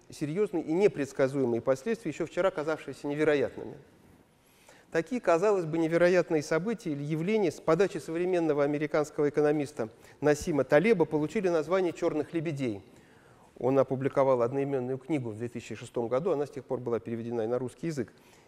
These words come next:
И этот термин, это название быстро вошло в моду. Сама популярность этого образного выражения в наши дни говорит о многом. В давние времена англичане прибегали к этой метафоре «чёрные лебеди»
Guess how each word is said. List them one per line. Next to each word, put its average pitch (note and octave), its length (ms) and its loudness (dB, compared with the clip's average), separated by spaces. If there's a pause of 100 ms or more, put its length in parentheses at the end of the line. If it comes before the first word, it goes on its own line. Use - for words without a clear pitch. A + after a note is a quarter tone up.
(160)
И C#3+ 220 0 (800)
этот D3+ 400 2 (1120)
термин, F3 400 4 (460)
это A#2+ 200 0
название C3+ 460 4
быстро C3+ 500 -2 (380)
вошло D3+ 300 0
в C#3+ 60 -2
моду. B2+ 540 2 (100)
Сама E3+ 280 4
популярность F#3 720 4
этого C3+ 240 -4
образного A2+ 420 0
выражения D3+ 520 2
в C#3+ 60 -4
наши D3 240 0
дни F3 160 0
говорит C3+ 340 -4
о B2+ 60 -2
многом. G#2+ 380 -8 (1200)
В C3+ 160 -14
давние G#3 360 8
времена G#3 360 4
англичане F#3+ 500 2
прибегали E3 520 0
к E3 100 -2
этой D3+ 180 -2
метафоре D3 560 -2
«чёрные B2+ 360 -2
лебеди» A2 420 -6